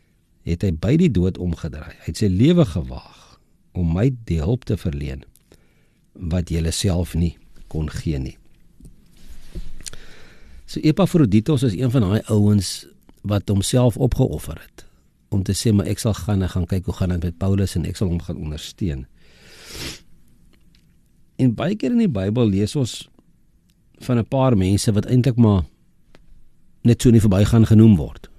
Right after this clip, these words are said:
wat ons eintlik maar dink, "Ag, dis niks of niemand," jy weet. Hoeveel preke het jy nou in jou lewe al gehoor oor Epafroditos? Hierdie ouens het nooit regtig beroemd geword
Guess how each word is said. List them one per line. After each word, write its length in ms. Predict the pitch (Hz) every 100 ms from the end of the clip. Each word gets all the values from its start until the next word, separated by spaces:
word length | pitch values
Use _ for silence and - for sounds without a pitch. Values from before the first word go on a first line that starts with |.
| - -
wat 180 | - 98
ons 160 | 104 98
eintlik 260 | 104 107
maar 140 | 107 87
dink, 200 | 98 98
"Ag, 160 | 92
dis 460 | - 90 - - -
niks 240 | 98 92 -
of 140 | 85
niemand," 340 | 98 85 78
jy 140 | - -
weet. 260 | - -
Hoeveel 240 | - - 120
preke 360 | - 113 104
het 100 | 113 90
jy 80 |
nou 160 | 92 101
in 120 | 101
jou 40 | 90
lewe 140 | 92
al 140 | 101 95
gehoor 360 | - 87 92
oor 120 | 85
Epafroditos? 960 | 82 92 85 - 80 76 98 - - - _ _ _ _ - - - - _ _ - - _ _
Hierdie 220 | - 117 147
ouens 180 | 170
het 120 | 156 113
nooit 180 | 147 135
regtig 340 | 82 95 104
beroemd 300 | 101 98 120
geword 480 | - 80 64 - _